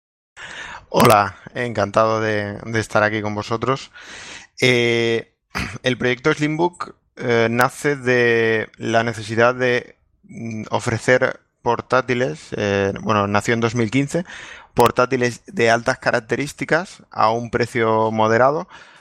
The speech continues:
con software libre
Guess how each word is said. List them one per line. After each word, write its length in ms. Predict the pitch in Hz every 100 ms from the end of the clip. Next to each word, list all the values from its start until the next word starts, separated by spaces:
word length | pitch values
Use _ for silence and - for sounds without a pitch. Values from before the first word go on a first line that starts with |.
| _ _
con 760 | - 123 117 120 117 117 - - _ _ - -
software 400 | - 123 135 123
libre 400 | 135 139 165